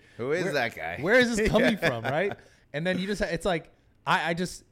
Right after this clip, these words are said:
Speaker 2: you know, it's tough sometimes 'cause you wanna react or you wanna, like, fight back, and you realize, like, what the fuck is the point? 'Cause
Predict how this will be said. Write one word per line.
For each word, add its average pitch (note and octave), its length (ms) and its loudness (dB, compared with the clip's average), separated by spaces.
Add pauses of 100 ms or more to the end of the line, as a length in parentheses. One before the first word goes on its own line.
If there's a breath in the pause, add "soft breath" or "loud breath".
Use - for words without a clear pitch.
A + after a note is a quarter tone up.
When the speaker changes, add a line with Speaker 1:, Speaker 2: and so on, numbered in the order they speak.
Speaker 2:
you F#3+ 100 -6
know, F#3 120 0
it's F#3 120 -6
tough - 160 0
sometimes D#3+ 380 -4
'cause C#3 140 -10
you D3 80 -6
wanna D3+ 160 -2
react A#2+ 480 -6
or B2 40 -10
you A#2+ 120 -8
wanna, B2 180 -6
like, G#2 320 -8
fight B2+ 340 -8
back, A2+ 300 -6
and A#2+ 120 -8
you B2+ 60 -8
realize, C#3 280 -4
like, A2 160 -10
what C3 120 -10
the C#3+ 60 -6
fuck C3 240 -8
is F#2 80 -14
the - 80 -16
point? D3 280 -4
'Cause A2+ 160 -8